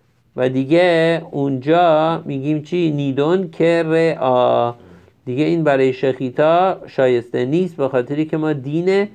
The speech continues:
ششو بهش می‌دیم. شش ما می‌دونیم اگه یه سوراخ شده باشه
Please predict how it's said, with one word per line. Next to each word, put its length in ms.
ششو 380
بهش 240
می‌دیم. 340
شش 340
ما 140
می‌دونیم 360
اگه 220
یه 200
سوراخ 460
شده 280
باشه 640